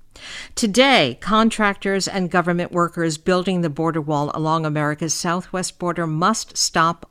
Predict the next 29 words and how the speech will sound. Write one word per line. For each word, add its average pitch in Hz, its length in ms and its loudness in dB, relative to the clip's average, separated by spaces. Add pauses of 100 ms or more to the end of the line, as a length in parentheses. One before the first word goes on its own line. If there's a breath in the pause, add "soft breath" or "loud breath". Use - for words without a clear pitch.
all 156 300 2
work. 143 420 0 (320 loud breath)
The 147 80 -4
halt 202 540 2 (260 soft breath)
ordered 214 340 0
by 180 160 2
President 160 560 -4
Biden. 120 440 -2 (360 loud breath)
K 262 160 4
P 262 120 2
B 240 140 4
S 226 180 -2
reporter 226 360 0
Max 208 300 0
Rivlin 190 340 0
Nadler 185 360 0
gives 175 280 -4
us 175 120 -4
a 175 80 0
look 175 300 -2
on 170 220 -2
where 214 260 -2
things 254 420 0
now 208 300 0
stand 165 720 -2
in 180 200 -2
San 165 320 -4
Diego 160 360 -4
County. 156 540 -6